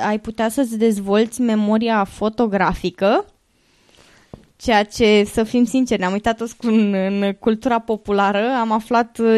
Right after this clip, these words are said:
ce este această memorie fotografică. Cred că nimeni n-ar zice nu să o aibă. Uh, o să discutăm un pic și despre asta. Uh, de asemenea, ți se mai promite că voi pu-, vei putea să citești mai repede, să înveți mai ușor,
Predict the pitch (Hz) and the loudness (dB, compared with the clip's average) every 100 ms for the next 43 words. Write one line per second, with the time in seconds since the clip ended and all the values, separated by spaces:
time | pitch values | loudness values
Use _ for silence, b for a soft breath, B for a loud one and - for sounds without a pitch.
0 | 220 254 240 240 240 - 220 226 220 220 | 2 2 4 4 2 0 2 0 0 0
1 | 214 220 220 220 214 214 202 202 202 233 | 2 4 4 2 0 -4 0 0 0 0
2 | 254 240 233 240 233 - 240 220 220 226 | 2 2 0 -6 -12 -6 -6 -6 -6 -4
3 | 254 240 226 220 233 233 220 202 208 220 | -2 -2 0 0 0 -4 -2 0 2 2
4 | 233 233 190 214 285 214 190 220 - B | 2 2 4 4 4 4 2 2 -2 B
5 | B B B - 233 233 233 226 220 208 | B B B -8 -4 0 0 0 -2 -6
6 | 208 - 254 285 285 294 311 202 196 214 | -12 -6 -4 -2 -2 -4 -2 0 0 -2
7 | - 196 208 - 101 104 - 277 427 - | -4 -4 -4 -2 -2 -2 -2 -2 -2 -6
8 | b b b - 269 262 262 247 240 226 | b b b 0 2 4 4 2 2 -2
9 | 71 69 240 226 269 254 247 269 269 254 | -4 -2 -2 2 4 4 2 2 4 4
10 | 233 226 - 240 262 240 240 226 220 240 | 4 0 -6 -2 2 2 2 2 2 2
11 | 240 233 226 226 226 226 185 202 202 220 | 0 0 0 2 0 -2 -2 -2 -2 -4
12 | 240 240 220 214 - 220 233 240 180 185 | -2 -2 -4 -12 -4 -2 -2 -2 0 0
13 | 208 208 185 185 180 220 240 185 156 - | -2 -4 -4 -4 -2 -2 -2 -4 -4 -4
14 | - 185 302 403 | 4 6 8 4